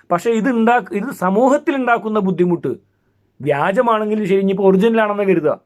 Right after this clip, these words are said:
പക്ഷേ ഇതൊക്കെ നമ്മൾ പ്രചരിപ്പിക്കുമ്പോൾ സമൂഹത്തിൽ ഉണ്ടാക്കുന്ന ബുദ്ധിമുട്ട് തിരിച്ചറിയാതെ ഇപ്പോഴും ഇവരിങ്ങനെ സമൂഹ മാധ്യമങ്ങളിൽ വീഴ്പ്പലാക്കിക്കൊണ്ടിരിക്കുകയാണ്. ഇത് അത്യന്തം ഖേദകരമാണെന്ന് ഒരിക്കൽ കൂടി പറയുന്നു. വടകരയിൽ ആര് ജയിച്ചാലും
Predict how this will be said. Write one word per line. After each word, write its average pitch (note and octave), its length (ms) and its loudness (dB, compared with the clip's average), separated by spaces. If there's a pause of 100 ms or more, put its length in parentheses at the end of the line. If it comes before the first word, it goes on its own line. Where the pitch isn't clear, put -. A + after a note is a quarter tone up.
(300)
പക്ഷേ E3+ 260 -2
ഇതൊക്കെ B3+ 280 0
നമ്മൾ A#3 300 -2
പ്രചരിപ്പിക്കുമ്പോൾ G#3 800 0 (360)
സമൂഹത്തിൽ C4+ 460 0
ഉണ്ടാക്കുന്ന G#3+ 440 -2
ബുദ്ധിമുട്ട് F3 540 0 (120)
തിരിച്ചറിയാതെ D3+ 640 0 (400)
ഇപ്പോഴും F#3+ 400 2 (120)
ഇവരിങ്ങനെ D#3 500 0 (320)
സമൂഹ E3 260 2 (140)
മാധ്യമങ്ങളിൽ D3+ 520 -2 (100)
വീഴ്പ്പലാക്കിക്കൊണ്ടിരിക്കുകയാണ്. C#3+ 1040 -4 (280)
ഇത് C#3 180 -2
അത്യന്തം G3+ 420 -2 (100)
ഖേദകരമാണെന്ന് F3 920 0
ഒരിക്കൽ F3 340 -2
കൂടി E3+ 240 4
പറയുന്നു. E3+ 340 0 (380)
വടകരയിൽ G#3+ 580 0 (400)
ആര് G3 400 0
ജയിച്ചാലും F3+ 440 -2